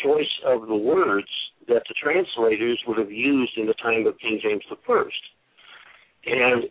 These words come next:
the definition of familiar spirits is a spirit that attends at a call. And that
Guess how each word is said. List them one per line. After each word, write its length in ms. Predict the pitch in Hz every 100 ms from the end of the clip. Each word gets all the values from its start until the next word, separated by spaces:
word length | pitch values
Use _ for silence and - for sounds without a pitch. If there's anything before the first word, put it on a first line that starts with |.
| _ _ _ _ _
the 340 | - - 120 117 135
definition 540 | 135 139 131 - 127
of 60 | 120
familiar 340 | 127 131 127 110 -
spirits 340 | 170 160 - -
is 100 | 117
a 100 | 120 -
spirit 360 | - 151 160 -
that 160 | 131 -
attends 600 | 113 - - 143 147 135 -
at 200 | 127 127
a 220 | 131 123 - -
call. 600 | - 190 151 - - - _ _ _ _ _ _ _ _ _ _ _ - - _ _ -
And 160 | 123 107
that 380 | 135 165 147